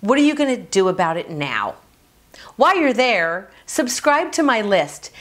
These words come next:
to be kept on top of things that I only send out to people via email. Connect with me on social media,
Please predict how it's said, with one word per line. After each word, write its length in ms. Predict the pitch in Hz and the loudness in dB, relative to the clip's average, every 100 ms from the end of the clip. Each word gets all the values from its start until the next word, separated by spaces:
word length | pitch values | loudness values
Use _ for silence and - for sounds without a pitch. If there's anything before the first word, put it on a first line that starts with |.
| - - | -16 -6
to 80 | |
be 120 | 214 220 | -4 -2
kept 360 | - 330 339 | 0 -2 0
on 200 | 311 277 | 0 0
top 340 | - 277 277 233 | 0 0 0 -4
of 100 | 208 | -6
things 380 | - 269 262 - | -4 -2 -2 0
that 120 | 214 | 0
I 180 | 202 - - | 0 -4 0
only 460 | 285 330 320 277 | 2 2 2 0
send 400 | 220 - 202 196 - | -2 -2 -2 -2 0
out 340 | 254 302 311 - | 0 0 -6 -10
to 80 | |
people 380 | 240 - 247 247 | -8 -4 -2 -2
via 400 | 220 202 202 202 | 0 0 0 -4
email. 540 | 196 160 147 123 92 - _ _ - - - | -4 -6 -4 -6 -6 -10 _ _ -20 -20 -10
Connect 360 | - 349 427 415 | -2 0 0 -2
with 140 | 254 | -6
me 140 | 220 175 | -2 -2
on 120 | 170 | -2
social 380 | - 269 - 247 | -2 -2 0 -2
media, 520 | 247 294 190 117 | 0 0 0 -2